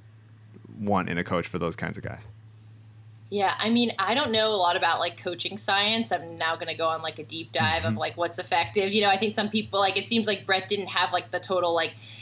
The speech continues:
Speaker 2: you know, scream at you, like, you know, demoralize you kind of thing. It seems like he had a great relationship with both of them from, you know, from what I can understand.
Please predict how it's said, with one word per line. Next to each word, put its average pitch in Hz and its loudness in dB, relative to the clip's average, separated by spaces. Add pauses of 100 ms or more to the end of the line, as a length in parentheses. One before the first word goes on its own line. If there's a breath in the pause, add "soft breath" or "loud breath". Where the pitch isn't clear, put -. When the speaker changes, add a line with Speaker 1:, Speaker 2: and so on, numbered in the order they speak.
(180 loud breath)
Speaker 2:
you 214 4
know, 175 2
scream 202 2
at 170 2
you, 190 2
like, 175 2 (100)
you 180 0
know, 165 0 (340)
demoralize 185 4
you 175 0
kind 175 -2
of 175 -4
thing. 180 0
It 190 -6
seems 254 0
like 220 0
he 190 0 (180 loud breath)
had 190 0
a 180 0
great 185 0
relationship 180 -2
with 175 -10
both 156 -2
of 294 -2
them 403 2
from, 170 -2
you 160 2
know, 139 2
from 165 -8
what 160 0
I 156 2
can 170 -6
understand. 202 0